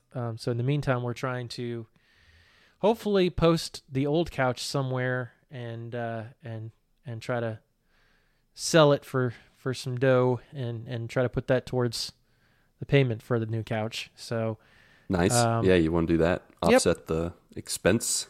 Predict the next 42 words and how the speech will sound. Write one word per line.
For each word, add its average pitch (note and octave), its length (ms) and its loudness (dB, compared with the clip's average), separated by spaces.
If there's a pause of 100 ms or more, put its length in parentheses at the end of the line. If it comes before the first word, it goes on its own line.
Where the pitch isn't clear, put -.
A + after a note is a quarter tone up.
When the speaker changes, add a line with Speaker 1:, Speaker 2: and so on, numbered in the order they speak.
(160)
Speaker 1:
Pay D#3 140 4
it C#3+ 40 6
Speaker 2:
Mm-hmm. C#3+ 80 6
Speaker 1:
off C3 140 -2
as C3 100 -10
soon C3+ 200 -6
as A#2 100 -10
possible. A#2 600 -4 (800)
Speaker 2:
No - 140 2
Speaker 1:
Um, - 60 2
Speaker 2:
doubt, F2+ 220 4
no F2 100 2
doubt. F#2+ 280 0 (140)
Speaker 1:
especially B2+ 420 2
while B2 160 6
we're B2 100 6
trying B2+ 280 2
to A#2 280 4 (540)
pay C3 180 2
for, A#2 420 2
uh, A2+ 380 0
Disney A#2+ 540 4 (680)
in A#2+ 220 -6
less A#2+ 280 2
than A#2+ 180 -2
a - 20 -4
year. A#2 280 -2
Speaker 2:
Oh, F#2 260 6
yeah. D#2 300 6 (720)
Speaker 1:
So, A#2 320 4
Speaker 2:
Mm-hmm. C#3 160 2 (160)
Speaker 1:
but, B2+ 400 4
uh, C3+ 320 8 (280)
but D#3+ 160 4
yeah, F#3+ 320 6
that C#3+ 280 4
is, F#3+ 320 -2
that F#3+ 200 2
has A3 120 0
been G3+ 200 -4
pretty G3+ 260 -2
much, F#3+ 500 -4